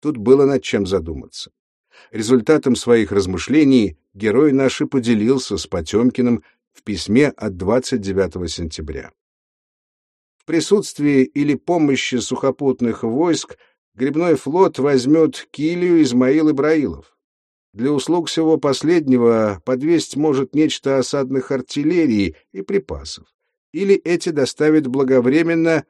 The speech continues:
резервный корпус водою от стороны Никорешского лесу готовый, кроме фашин, кое тоже исправить в здешних местах. Примечание.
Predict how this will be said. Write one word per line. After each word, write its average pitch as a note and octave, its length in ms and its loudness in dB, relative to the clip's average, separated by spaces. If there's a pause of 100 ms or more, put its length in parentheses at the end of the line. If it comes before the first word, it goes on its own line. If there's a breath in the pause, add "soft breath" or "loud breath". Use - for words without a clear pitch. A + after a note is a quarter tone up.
(120)
резервный D3 680 0
корпус D#3 540 -2
водою A2 680 2 (260 soft breath)
от A#2+ 140 -10
стороны C3+ 500 2
Никорешского C3+ 840 2
лесу B2 420 0
готовый, G#2 800 -2
кроме B2 320 -2
фашин, G2 580 -6
кое A2+ 300 -4
тоже D#3+ 360 -2 (280 soft breath)
исправить A#2 720 0
в F2+ 80 -18
здешних F#2 480 -6
местах. G2 540 -10 (680)
Примечание. F#2+ 800 -4